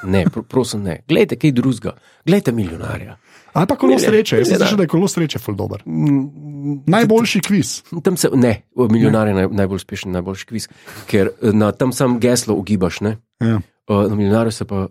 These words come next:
Speaker 2: Ja, pa na Milijonarju imaš, eh, eh, seksista, ki te sprašuje, <laughs> če poznaš pravila športa, ki ga
Speaker 1: Kakšen
Speaker 2: igraš
Speaker 1: je seksi-,
Speaker 2: profesionalno.
Speaker 1: jaz? Človek, jaz, jaz pa res nisem seksist.
Speaker 2: To je res, to je res, to je
Speaker 1: Te-,
Speaker 2: res, to je res.
Speaker 1: Ki ima pa res rad ženske.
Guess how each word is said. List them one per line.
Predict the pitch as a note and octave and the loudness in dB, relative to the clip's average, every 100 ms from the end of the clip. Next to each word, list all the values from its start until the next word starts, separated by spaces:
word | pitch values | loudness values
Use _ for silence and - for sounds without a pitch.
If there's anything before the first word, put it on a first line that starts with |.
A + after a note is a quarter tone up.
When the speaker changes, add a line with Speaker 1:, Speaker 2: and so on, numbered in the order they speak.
| - | 0
Speaker 2:
Ja, | D3 A3+ | 2 2
pa | D#3 | 2
na | D3 | 2
Milijonarju | C#3+ D3 D3+ F3+ F#3+ | 4 2 2 0 0
imaš, | F3 - | 0 0
eh, | E3+ D3 C#3+ C3+ C3+ B2+ - _ _ _ - | 0 2 2 0 -2 -6 -10 _ _ _ -2
eh, | C3+ | 0
seksista, | - - - A3+ G3+ E3 | 0 -2 -2 -2 0 -2
ki | - | -2
te | C3+ | -2
sprašuje, | C3+ C#3 - E3 - | -2 -2 2 0 0
<laughs> | D3+ | -4
če | D3+ | -2
poznaš | D3+ - D#3+ D#3 | -4 0 0 0
pravila | - F3 D#3 G3 | 0 0 2 2
športa, | F3 - F3+ G3 F3 | 0 2 0 0 -2
ki | - | 0
ga | C#3+ | 0
Speaker 1:
Kakšen | - | 2
Speaker 2:
igraš | D#3 E3+ | 2 2
Speaker 1:
je | F#3+ | 2
seksi-, | G3+ - F#3+ | 2 2 2
Speaker 2:
profesionalno. | D#3 D#3 E3+ E3 | 2 2 2 4
Speaker 1:
jaz? | C#4+ D4 C4+ - - _ - - - - C6+ - - - - - - - | 4 4 2 -4 -8 _ -10 -6 -6 -8 -12 -6 -6 -6 -20 -20 -20 -20
Človek, | - - G#2 G#2+ D#2+ D#2 - | -8 -4 2 2 2 -2 -2
jaz, | G2+ - E3+ - - G#2+ | -2 0 -2 -4 -12 0
jaz | A2+ - | 0 0
pa | F#2+ | 0
res | F2+ D#2+ | 0 0
nisem | E2 - | -4 -6
seksist. | G2 E2 - - | -6 -8 -2 2
Speaker 2:
To | D3 | 4
je | B2 | 4
res, | G2+ - - _ | 0 -4 -16 _
to | - | 0
je | A#2 | 0
res, | G#2 - - | 0 -6 -14
to | - | -4
je | A2+ | 0
Speaker 1:
Te-, | A2+ | 2
Speaker 2:
res, | G#2 - - | 2 -2 -6
to | B2+ - - | -6 -4 -4
je | C3+ | -2
res. | A2+ - _ | -4 -6 _
Speaker 1:
Ki | - | -2
ima | G2+ | 0
pa | F#2+ F2+ | 2 0
res | G2+ F2 - | 0 0 -2
rad | D#2+ D2+ - - - | -4 -6 -10 -20 -20
ženske. | D#2 D#2 D2+ - - | -20 -18 -18 -20 -20